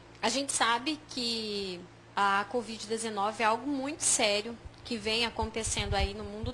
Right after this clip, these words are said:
todo. Porém, as pessoas, elas estão levando as coisas muito na brincadeira. Eles não estão levando corretamente como deveriam levar. Há alguma proposta no Senado que faça com que pessoas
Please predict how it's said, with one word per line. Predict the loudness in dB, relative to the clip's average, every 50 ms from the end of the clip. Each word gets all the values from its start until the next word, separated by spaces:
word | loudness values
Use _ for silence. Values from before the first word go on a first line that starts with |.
| -4 -2
todo. | -2 -2 -4 -4 -4 -2
Porém, | 0 0 2 2 2
as | 0 0 -2
pessoas, | -2 -2 -2 -2 -2 0 0 0 0 2
elas | 2 2 2 0 -4 -4
estão | -6 -6 -6 -2 0 0 0 0 0 -2 -6 -8 -14 -20 -20 -20 -20 -20 -16 -4 2
levando | 2 2 4 4 2 2 4 2
as | 2 2 2
coisas | 2 2 2 2 2 0 0 0 -2
muito | -2 -2 -2 0 0 0 0 -2 -4 -4 0 0 0 0 -2 -6 -12 -20 -20 -20 -20 -20 -20 -20 -20 -20 -16 -4 0
na | 2 2
brincadeira. | 2 2 2 4 4 4 4 4 2 0 -2
Eles | -4 -4 -2 0
não | 2 2 2 2
estão | 0 2 2 2 2 4
levando | 2 2 2 2 4 6 6 6
corretamente | 6 4 4 4 2 2 0 0 0 0 -4 -4 -4
como | -2 -2 0 0
deveriam | 0 0 2 2 0 0 -2 -2 0
levar. | 0 0 0 0 0 -2 -2 -4 -10 -16 -16 -16 -16 2 8
Há | 10 10
alguma | 10 10 8 6 6 4 4
proposta | 4 4 2 2 4 4 6 8 10 10 8 8 4 2 0 -2
no | -2 -2
Senado | -2 -2 -2 -2 -2 0 2 2 2 2 0 0 -2 -2 -4
que | -6 -8 -8 -8
faça | 0 4 6 8 8 8 6 4 2 2 0
com | -2 -4 -4 -4
que | -4 -6 -4
pessoas | 0 2 2 4 4 6 8 8 8 10 10 8 8 6 6 6 4 2